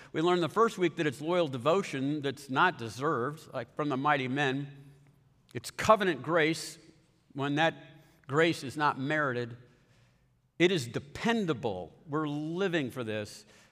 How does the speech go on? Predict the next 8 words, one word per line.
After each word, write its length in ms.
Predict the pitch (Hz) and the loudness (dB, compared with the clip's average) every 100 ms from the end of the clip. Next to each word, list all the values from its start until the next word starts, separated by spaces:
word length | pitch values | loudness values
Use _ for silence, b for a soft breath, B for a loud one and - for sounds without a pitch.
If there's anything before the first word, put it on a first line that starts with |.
| - | -4
mercy 520 | 131 160 - 123 110 | 2 2 0 -4 -4
when 520 | 101 127 127 123 117 | -6 -4 -2 -2 -2
that 200 | 120 135 | 2 2
mercy 380 | 131 139 139 139 | 2 -4 -6 -8
is 120 | 117 | -4
unjustified. 840 | 123 117 110 117 - - 76 73 71 _ b b | -4 -4 -6 -8 -12 -14 -14 -14 -18 _ b b
And 100 | 101 | 4
now 440 | 147 143 113 110 | 6 6 4 0